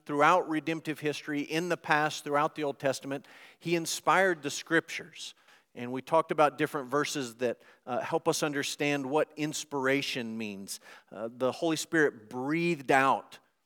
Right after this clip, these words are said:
the Word of God. The Holy Spirit carried men along as they wrote the words that we have in our Bibles. So the Holy Spirit inspired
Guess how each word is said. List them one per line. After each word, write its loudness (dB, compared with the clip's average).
the -4
Word 0
of -6
God. 0
The -10
Holy -2
Spirit -2
carried 2
men -2
along 0
as -6
they 0
wrote -4
the -10
words -4
that -6
we -4
have -4
in -2
our -2
Bibles. -6
So -8
the -6
Holy 0
Spirit 0
inspired 0